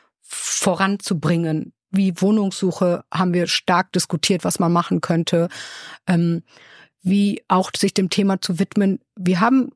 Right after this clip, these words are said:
schon den ein oder anderen, ähm, Flüchtling oder Menschen mit Migration, die hier vor Ort sind. Wie kriegen wir denn die in Arbeit?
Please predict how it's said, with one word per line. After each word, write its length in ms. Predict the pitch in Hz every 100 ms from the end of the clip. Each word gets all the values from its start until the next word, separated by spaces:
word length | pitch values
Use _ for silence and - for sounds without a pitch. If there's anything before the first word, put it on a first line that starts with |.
| _
schon 380 | - 202 180 - _
den 160 | 175 175
ein 220 | 175 185
oder 200 | 180 185
anderen, 420 | 190 190 180 180 - _ _
ähm, 380 | 175 165 165 170 _ _ _ _ _ _ _ _ -
Flüchtling 560 | - 196 - 185 180
oder 260 | 180 185 165
Menschen 640 | - 226 214 185 190 208
mit 120 | 190
Migration, 680 | 196 185 175 - 202 190 190 - - - _ -
die 60 |
hier 180 | 165 202
vor 200 | - -
Ort 260 | 214 247 -
sind. 240 | 190 170
Wie 100 | 196
kriegen 320 | - 226 196
wir 80 | 190
denn 200 | 185 185
die 200 | 214 240
in 240 | - 165 -
Arbeit? 640 | 156 160 160 - -